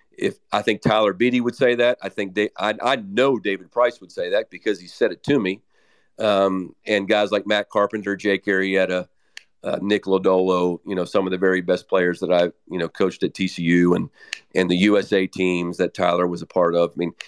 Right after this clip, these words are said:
every single player who's gone on to professional baseball, every single one has said the exact same thing. So, um, to think that there, there's something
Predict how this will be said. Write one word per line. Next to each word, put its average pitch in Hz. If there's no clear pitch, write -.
every 113
single 101
player 107
who's 92
gone 101
on 104
to 98
professional 98
baseball, 98
every 113
single 113
one 113
has 95
said 95
the 92
exact 90
same 85
thing. 85
So, 87
um, -
to -
think 113
that 95
there, 92
there's 92
something 98